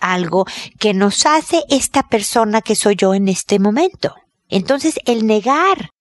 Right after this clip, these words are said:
minimizar, evadir esto que sucedió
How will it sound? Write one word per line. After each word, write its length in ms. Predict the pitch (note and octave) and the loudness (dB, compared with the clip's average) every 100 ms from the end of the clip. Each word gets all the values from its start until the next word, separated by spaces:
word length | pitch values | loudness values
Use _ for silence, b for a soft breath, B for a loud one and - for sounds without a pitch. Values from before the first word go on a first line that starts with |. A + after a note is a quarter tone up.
| _ | _
minimizar, 1160 | G3 G3 G3 F3+ E3+ E3 - F3+ F3 G3 G#3 - _ - | 0 2 2 2 0 0 -2 0 2 2 0 -2 _ -4
evadir 720 | F3 E3 E3+ A#3+ D4+ E4 - - | 0 0 0 0 0 0 -4 -2
esto 500 | D4+ F4+ - C#4+ - | 0 0 0 -2 0
que 160 | G3+ | -2
sucedió 560 | - F3 F3 D#3+ E3+ | 0 -2 0 0 2